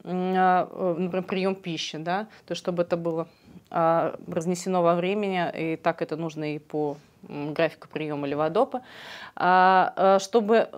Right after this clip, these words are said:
мы ранжировали нагрузку, повседневную активность у этих пациентов, а, чтобы мы действительно не назначали где-то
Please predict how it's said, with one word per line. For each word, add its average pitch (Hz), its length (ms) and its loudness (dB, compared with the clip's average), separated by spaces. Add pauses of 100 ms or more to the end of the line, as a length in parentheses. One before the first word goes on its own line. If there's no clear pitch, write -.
мы 214 460 2
ранжировали 220 540 4
нагрузку, 214 540 2
повседневную 214 640 0
активность 175 560 -4
у 190 40 0
этих 185 240 -6
пациентов, 202 640 -2 (520)
а, 190 400 4
чтобы 214 460 2
мы 226 340 2
действительно 226 460 -2
не 220 180 6
назначали 226 760 6
где-то 202 520 2